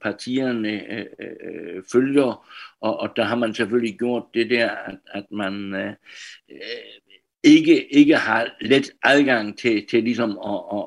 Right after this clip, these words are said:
at, at skippe, øh, ubekvemme politiske, øh, øh,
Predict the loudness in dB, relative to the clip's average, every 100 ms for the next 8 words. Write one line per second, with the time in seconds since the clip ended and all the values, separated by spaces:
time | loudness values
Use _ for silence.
0 | -6 -8 -6 -8 -6 -2 -2 0 -2 -2
1 | -20 -20 _ -12 -8 -6 -8 -2 2 4
2 | 4 2 -2 -2 -4 -2 0 0 -2 -6
3 | -4 -2 -4 -8 -10 -8 -8 -8 -12